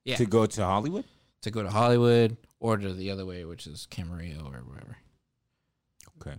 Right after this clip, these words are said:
Speaker 1: Ventura runs the whole
Speaker 2: But it's not just south. It's running in a direction.
Speaker 1: It runs left to right. So
Speaker 2: Okay.
Speaker 1: it's just on the bottom side of the valley.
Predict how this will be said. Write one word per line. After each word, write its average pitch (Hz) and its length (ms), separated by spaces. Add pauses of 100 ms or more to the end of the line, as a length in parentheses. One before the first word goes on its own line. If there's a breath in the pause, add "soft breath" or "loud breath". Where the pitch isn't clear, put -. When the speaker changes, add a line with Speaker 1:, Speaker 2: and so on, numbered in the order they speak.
(140)
Speaker 1:
Ventura 107 420
runs 98 440
the 90 140
whole 101 640 (180)
Speaker 2:
But 123 80
it's 131 120
not 156 200
just 117 320
south. 104 500
It's 95 180
running 95 600 (500)
in 98 160
a 90 40
direction. 87 440
Speaker 1:
It 135 60
runs 143 240
left 135 160
to 113 80
right. 92 240 (1400)
So - 180
Speaker 2:
Okay. 104 160 (120)
Speaker 1:
it's 113 160
just 117 200
on 110 80
the 98 80
bottom 107 440
side 98 300
of 92 80
the 90 80
valley. 80 380